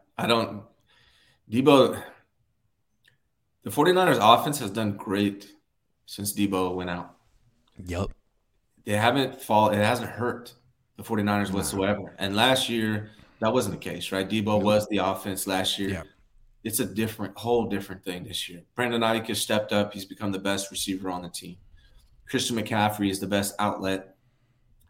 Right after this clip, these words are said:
Speaker 1: uh, for Brock Purdy and the forty-niners this year.
Speaker 2: He's the focal point of the offense. Christian McCaffrey, they, they have to dial it back with Christian sometime. St-,
Speaker 1: Yeah.
Speaker 2: get other people involved.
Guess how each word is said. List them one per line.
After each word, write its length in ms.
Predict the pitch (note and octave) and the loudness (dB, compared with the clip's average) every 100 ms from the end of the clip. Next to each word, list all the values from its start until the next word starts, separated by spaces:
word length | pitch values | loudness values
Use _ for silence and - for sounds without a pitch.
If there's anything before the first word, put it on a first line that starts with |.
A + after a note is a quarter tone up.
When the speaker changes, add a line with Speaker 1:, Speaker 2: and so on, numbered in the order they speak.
| - - - - | -20 -20 -18 -14
Speaker 1:
uh, 340 | G2 G2 F#2 F#2 - - _ | -8 -6 -6 -10 -16 -20 _
for 120 | A2 | -2
Brock 280 | G2 G#2 G#2 | 2 0 2
Purdy 180 | A2+ G#2+ | 0 2
and 80 | G#2 | 0
the 60 | |
forty-niners 560 | G#2 A2 A2 A2+ B2+ G#2 | 0 0 2 2 0 -4
this 180 | - - | -10 -14
year. 100 | - - - - | -18 -20 -20 0
Speaker 2:
He's 240 | - G3 | 6 8
the 80 | G#3 | 8
focal 280 | - A#3 D4 | 8 6 6
point 220 | - A#2+ | 6 6
of 40 | G#2+ | 2
the 80 | |
offense. 360 | G#2 F2+ - D2 | -2 -4 -6 -2
Christian 300 | - C#4+ F4 | 2 4 2
McCaffrey, 440 | - D#3+ C3 B2+ - | 4 2 4 -2 6
they, 120 | A3+ B3+ | 6 8
they 100 | D4 | 6
have 160 | D4+ C#4 | 6 4
to 140 | F3+ | 2
dial 340 | C#3+ F#3+ G3 | 4 4 6
it 140 | D3 G#2 | 4 6
back 360 | F3 A#3+ - | 8 8 6
with 140 | - - | 2 4
Christian 360 | C3 - G#2+ - | 2 2 -4 -8
sometime. 380 | - A#2+ G#2+ G2 - - | -4 -4 -2 -4 -4 -10
St-, 240 | - - | -6 0
Speaker 1:
Yeah. 160 | G#2+ G#2+ - _ _ _ | 0 -2 -8 _ _ _
Speaker 2:
get 140 | B2+ A#2+ | -2 0
other 100 | B2 | 0
people 220 | C#3+ F#3 | 0 0
involved. 420 | A3+ G3+ D3+ F3+ | 4 6 6 4